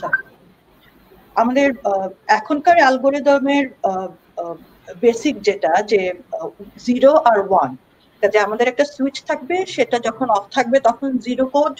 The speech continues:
যখন on থাকবে তখন ওয়ান code। এই বেসিসে আমাদের, um, current programming logic গুলো কাজ করে। তো আমরা যখন quantum computing এ যাই বা spin electronics এ যাই, তখন সেটা হচ্ছে যে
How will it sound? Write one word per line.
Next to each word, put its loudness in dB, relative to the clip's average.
যখন -2
on 0
থাকবে -2
তখন -2
ওয়ান 4
code। -6
এই 6
বেসিসে 2
আমাদের, 2
um, 0
current 0
programming 2
logic 2
গুলো -2
কাজ -2
করে। -10
তো 6
আমরা 2
যখন 0
quantum 0
computing -2
এ -6
যাই 0
বা 2
spin -6
electronics -4
এ -4
যাই, 0
তখন -2
সেটা 0
হচ্ছে -4
যে 0